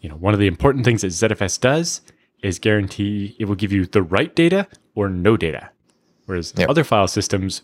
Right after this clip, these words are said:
Speaker 1: because they don't know the checksum of the data, they give you back whatever they got from the disk, which might be gibberish. Uh,
Speaker 2: And then
Speaker 1: and,
Speaker 2: applications
Speaker 1: you know,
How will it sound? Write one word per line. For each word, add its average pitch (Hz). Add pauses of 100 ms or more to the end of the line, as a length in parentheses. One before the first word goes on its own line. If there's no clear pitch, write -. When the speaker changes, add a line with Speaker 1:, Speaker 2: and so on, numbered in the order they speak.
Speaker 1:
because 104
they 120
don't 113
know 127
the 113
checksum 123
of 113
the 120
data, 117 (380)
they 107
give 127
you 123
back 104 (160)
whatever 107
they 104
got 101
from 98
the 90
disk, 175 (120)
which -
might 104
be 95
gibberish. 90 (460)
Uh, 82
Speaker 2:
And 92
then 90
Speaker 1:
and, 87
Speaker 2:
applications 85
Speaker 1:
you -
know, -